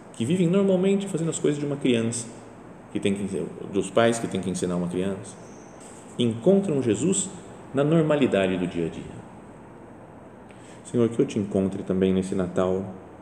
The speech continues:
que eu te encontre depois na, na normalidade do meu dia a dia, que te encontre na, nas cruzes, né, nos sofrimentos que aparecem no meu dia. Eu não acho que você está longe.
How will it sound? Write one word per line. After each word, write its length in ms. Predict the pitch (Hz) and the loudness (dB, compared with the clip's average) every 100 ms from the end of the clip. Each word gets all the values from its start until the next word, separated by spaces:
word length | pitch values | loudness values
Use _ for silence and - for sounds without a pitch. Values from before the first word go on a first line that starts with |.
| - - - - - - | -20 -20 -20 -20 -20 6
que 80 | 143 | 6
eu 40 | |
te 100 | 139 | 6
encontre 320 | 131 170 156 | 6 8 8
depois 280 | 143 143 165 | 8 8 8
na, 260 | 156 147 123 - - - - - - - - - | 8 6 4 -4 -12 -14 -16 -18 -20 -20 -6 4
na 100 | 139 | 8
normalidade 640 | 135 131 123 113 131 123 | 10 8 8 8 8 8
do 80 | 120 | 6
meu 180 | 113 107 | 6 4
dia 220 | 104 98 | 4 2
a 20 | |
dia, 400 | 92 123 165 156 156 - - - - - - - | 2 0 2 0 -4 -14 -18 -20 -20 -20 -14 -4
que 100 | 107 | -2
te 120 | - | 0
encontre 600 | 104 - 113 110 110 107 | -2 4 4 4 2 2
na, 560 | 107 101 98 95 90 87 - - - - - - 117 | 2 2 2 0 -2 -6 -8 -14 -18 -18 -18 -8 -2
nas 160 | 113 | 0
cruzes, 480 | - 185 147 - 95 | 6 8 8 6 2
né, 80 | 104 | 2
nos 160 | 104 - | 2 2
sofrimentos 600 | 113 101 101 131 107 95 | 0 2 4 4 2 0
que 80 | - | 0
aparecem 420 | 92 98 95 92 | 4 2 2 -4
no 60 | |
meu 160 | 90 87 | -2 -2
dia. 300 | 92 113 110 - - - - - - - - | 0 0 0 -2 -14 -16 -16 -16 -16 -14 -4
Eu 60 | 180 | 0
não 100 | 151 | 0
acho 160 | 143 | 0
que 80 | 107 | 0
você 180 | 98 101 | 2 0
está 180 | - 95 | 4 6
longe. 400 | 101 98 95 | 6 4 0